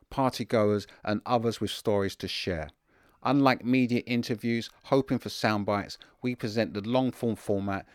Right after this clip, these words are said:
to tell the full, in-depth story of the person or persons being interviewed. Recorded live in our podcast studio or by way of video conferencing.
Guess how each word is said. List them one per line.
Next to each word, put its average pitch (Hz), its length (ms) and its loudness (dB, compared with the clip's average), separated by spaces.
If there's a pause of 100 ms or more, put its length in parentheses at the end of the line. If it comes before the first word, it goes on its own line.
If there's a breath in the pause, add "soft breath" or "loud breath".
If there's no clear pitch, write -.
(120)
to - 100 -18
tell 101 260 2
the 95 100 -2
full, 107 500 2
in-depth 123 400 2
story 104 420 2
of 92 80 -8
the 98 80 -6
person 117 580 -2
or 131 200 4
persons 110 640 -2
being 98 260 -2
interviewed. 85 560 -8 (600 soft breath)
Recorded 127 500 6
live 123 440 2
in 104 80 0
our 104 80 -2
podcast - 580 -2
studio 87 640 -4
or 131 220 6
by 110 180 0
way 113 240 0
of 107 160 -2
video 120 260 2
conferencing. 92 760 -6